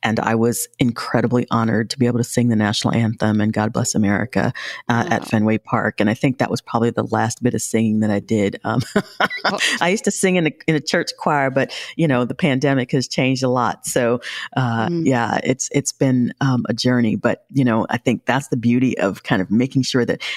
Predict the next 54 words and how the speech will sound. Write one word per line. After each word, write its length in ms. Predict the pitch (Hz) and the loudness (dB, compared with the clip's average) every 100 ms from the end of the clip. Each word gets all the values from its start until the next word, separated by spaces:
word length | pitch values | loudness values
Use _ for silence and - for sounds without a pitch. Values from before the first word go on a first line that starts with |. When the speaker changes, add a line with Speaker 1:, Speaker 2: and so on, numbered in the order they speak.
| - | -2
Speaker 1:
you 80 | 185 | -2
know, 40 | - | 0
look, 220 | 156 - | -2 0
nothing 340 | 196 262 240 | 0 2 0
is 120 | 165 | 0
set 200 | - 131 | 0 -2
in 80 | - | 0
stone. 360 | 117 - 82 62 95 | -4 -2 -2 -2 0
And 120 | 123 | 2
I 80 | 135 | 0
tell 340 | - 156 139 131 | 0 0 2 2
a 20 | |
lot 180 | 131 131 | 2 2
of 60 | |
my 140 | 139 123 | 2 2
mentees, 680 | 123 117 120 131 113 110 143 | 2 2 0 2 2 2 2
you 80 | |
might 240 | 202 233 - | 2 0 -2
have 240 | - 117 | -2 0
a 100 | 107 | 0
vision 320 | 98 110 117 | 2 0 0
for 140 | 113 113 | 0 0
yourself 580 | 113 123 107 113 107 - | 0 0 0 0 -2 -2
and 160 | 123 113 | 0 2
you 80 | 131 | 4
may 140 | 117 | 2
say, 160 | - 92 | 0 0
"This 240 | 135 135 | 0 0
is 120 | 135 120 | -2 0
the 140 | 117 | -2
path 300 | - 110 107 | -2 -4 -4
that 100 | - | -2
I 40 | |
want 320 | 98 107 98 - | -2 0 -2 -2
to 100 | 110 | -2
go 220 | 95 90 | 0 2
in," 120 | 82 - - - - | 0 -2 -8 -10 -4
but 140 | - - - | -4 -4 -2
don't 260 | 226 294 - | 2 0 -2
hesitate 680 | - 160 139 131 - 113 - | -2 0 2 0 0 0 0
to 120 | - | 0
maybe 240 | 123 131 123 | 2 2 0
peek 320 | - - 143 - | -2 -2 -2 0
into 380 | 131 120 110 | 2 2 2
some 180 | 110 123 | 0 0
of 60 | 113 | 0
those 200 | 110 - | -2 -2
windows 400 | 131 120 117 113 | 0 2 2 0
that 160 | - - | -2 -2
get 140 | 107 - | -2 0
open 420 | 113 - 110 107 | -2 0 2 2
or 100 | 110 | 2
those 240 | 113 120 | 0 -2
doors, 460 | - 123 123 113 113 | 0 2 2 2 0